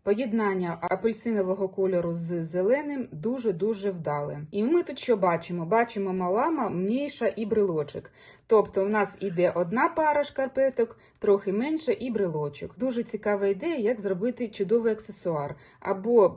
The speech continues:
м, чехол для телефону, або брелочок, який можна причепити або до ключиків, або до рюкзачка.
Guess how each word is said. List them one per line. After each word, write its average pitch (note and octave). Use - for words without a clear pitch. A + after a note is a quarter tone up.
м, E3
чехол G3
для E3+
телефону, G#3
або E3
брелочок, A#3
який G#3+
можна F3
причепити E3
або D#3+
до D#3
ключиків, A3
або D#3+
до D#3
рюкзачка. D#3+